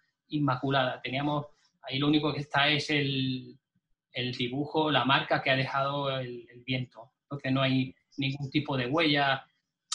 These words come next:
que siempre molesta bastante porque, eh, en otros días que estuvimos intentando hacer fotografía, bueno, pues se colaba en algún encuadre que había genial, pues la típica, eh, rodada de un quad o las,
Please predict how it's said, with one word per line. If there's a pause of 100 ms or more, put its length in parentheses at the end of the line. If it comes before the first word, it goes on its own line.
(160)
que
siempre
molesta
bastante
porque, (220)
eh,
en
otros
días
que
estuvimos
intentando
hacer
fotografía,
bueno, (120)
pues (500)
se
colaba
en
algún
encuadre (480)
que
había
genial,
pues
la
típica, (260)
eh,
rodada
de
un
quad
o
las,